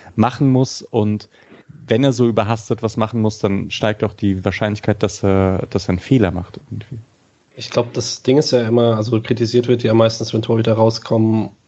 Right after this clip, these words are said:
Speaker 2: ohne dem Stürmer Druck zu geben, weil dann machen sie halt nur mehr vom Tor auf.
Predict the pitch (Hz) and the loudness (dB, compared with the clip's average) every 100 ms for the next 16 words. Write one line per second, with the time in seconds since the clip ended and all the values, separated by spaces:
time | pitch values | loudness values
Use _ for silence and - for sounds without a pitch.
0 | _ _ - 127 123 120 113 - 113 107 | _ _ 0 4 4 2 0 2 2 2
1 | 123 120 117 110 107 104 104 110 117 117 | 0 0 0 2 4 4 4 4 2 2
2 | 113 107 104 110 110 113 113 107 - 113 | 2 2 2 2 4 2 -2 -4 0 0
3 | 120 113 - | 0 -6 -10